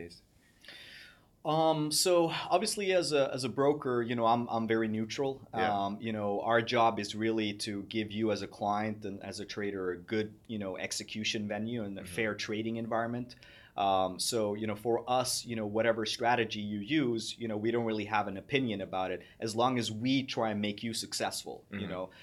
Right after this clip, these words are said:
Speaker 1: Yeah.
Speaker 2: uh, because we're a strictly S T P broker, we want our traders to win. We want to retain a long-term relationship to our clients so that, you know, we can retain them as a clients.
Speaker 1: Mm-hmm.
Speaker 2: You know, somebody coming in with, uh, you know, five hundred dollars or, you know, a thousand dollars, and unfortunately,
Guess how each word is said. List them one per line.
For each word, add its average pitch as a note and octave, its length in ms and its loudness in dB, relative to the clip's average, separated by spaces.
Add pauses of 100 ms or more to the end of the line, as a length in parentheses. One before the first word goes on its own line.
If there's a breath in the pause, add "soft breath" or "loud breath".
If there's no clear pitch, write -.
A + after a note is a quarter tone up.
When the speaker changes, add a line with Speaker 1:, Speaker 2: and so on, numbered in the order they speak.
(120)
Speaker 1:
Yeah. - 120 -18
Speaker 2:
uh, G2+ 160 6
because A#2 320 0
we're A#2 220 6
a A2 60 4
strictly A2+ 480 0
S G#2+ 160 -2
T G2+ 120 -6
P C#3+ 220 0
broker, G2 540 -2 (200 loud breath)
we A#2+ 220 0
want A2+ 320 4
our G2+ 80 0
traders G2 440 -2
to G2 100 -8
win. G2 320 -2
We G2+ 120 -4
want G#2+ 380 0
to G#2+ 80 -8
retain G2+ 460 -4
a F2+ 40 -6
long-term G2 560 -2
relationship F2+ 680 -6
to G2 120 -10
our E2+ 120 -6
clients F2 400 -8
so F#2+ 180 -4
that, F#2+ 240 -6
you G#2 80 -10
know, F#2 80 -10
we F#2 140 -8
can G2 180 -6
retain C3+ 420 -2
them G2+ 140 -2
as F#2 140 -6
a F#2 40 -8
clients. F#2+ 480 -4
Speaker 1:
Mm-hmm. F#2 120 -10 (240 loud breath)
Speaker 2:
You A2 100 -4
know, G#2 220 4
somebody A2 440 2
coming G#2+ 300 -4
in G#2+ 220 -2
with, G2 200 -4
uh, G2 260 2 (800)
you B2+ 100 -4
know, G#2 140 2
five A2 240 2
hundred A2 260 -2
dollars G#2 560 0
or, F#2 220 -4
you A2 100 -10
know, G2 140 -8
a F#2+ 40 -10
thousand F#2+ 380 -2
dollars, G2 380 -2
and F#2+ 120 -8
unfortunately, G2 800 -2